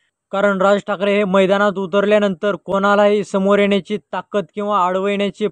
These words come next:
प्रयत्न करत नसतात. हे सर्व महाराष्ट्र इतके दिवस पाहतच आलेलं आहे. त्यामुळेच आता मराठा समाज त्यांच्यावरती आशा ठेवून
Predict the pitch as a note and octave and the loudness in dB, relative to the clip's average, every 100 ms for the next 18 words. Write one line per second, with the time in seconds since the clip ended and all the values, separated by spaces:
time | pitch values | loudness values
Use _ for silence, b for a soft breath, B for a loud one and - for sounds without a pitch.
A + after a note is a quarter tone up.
0 | - F#3+ G3 F#3+ G3+ - F3+ F#3 G3 F3 | -6 -4 -4 -2 -4 -2 -2 -2 -2 -4
1 | - F3+ C3 _ _ _ _ _ _ F#3+ | -6 -10 -10 _ _ _ _ _ _ -10
2 | G3 G#3 G#3 G#3 G3 G3+ G#3 G#3 F3+ G#3 | -4 0 2 2 4 4 4 2 0 -4
3 | G3 - - G#3 G3 G3+ G3 - F#3+ G3+ | -4 -4 -6 -2 0 0 -2 -6 -6 -4
4 | F3+ G3 G3 G3 G3 G3 F#3 D3 - _ | -4 0 2 2 2 2 0 -4 -12 _
5 | _ - F3+ F#3+ G3+ G3+ G#3+ G3 F3+ F#3 | _ -12 -6 -2 0 0 -2 -4 0 2
6 | G3 G3 - F#3+ G3+ G3 G3+ F#3+ G3+ G3 | 2 2 0 -2 -2 -2 -6 -4 0 0
7 | G3 E3+ G3+ E3 - G3 G3+ G3 G3 | 0 -2 -4 -4 -2 -4 -4 -6 -6